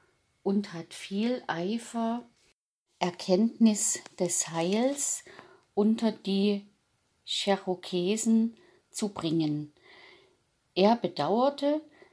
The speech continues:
dass Bruder Steiner, der letzten Sommer bei ihm eingesprochen hat,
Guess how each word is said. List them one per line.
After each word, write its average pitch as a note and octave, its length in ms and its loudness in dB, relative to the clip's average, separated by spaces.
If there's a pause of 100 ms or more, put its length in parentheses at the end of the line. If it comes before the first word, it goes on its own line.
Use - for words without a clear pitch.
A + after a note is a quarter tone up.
(200)
dass A3 260 0
Bruder G3+ 420 -2
Steiner, G3 720 -2 (380)
der F#3 140 2
letzten G3+ 580 0
Sommer G#3 580 4 (420)
bei G3 140 4
ihm G#3 680 0 (680)
eingesprochen G#3+ 880 0
hat, G#3 320 -6